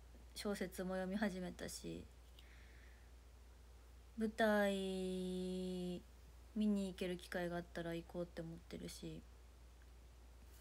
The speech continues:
そう、前田さんとかにも話して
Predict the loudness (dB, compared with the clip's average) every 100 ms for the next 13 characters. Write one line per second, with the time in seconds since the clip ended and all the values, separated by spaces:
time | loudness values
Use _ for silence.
0 | -16 -14 -12 -14 -10 2 6 8 8 8
1 | 6 4 2 0 -2 -4 -6 -12 -16 -18
2 | -18 -18 -18 -14 -14 -16 -16 -4 -2 0
3 | -4 -4 -4 -4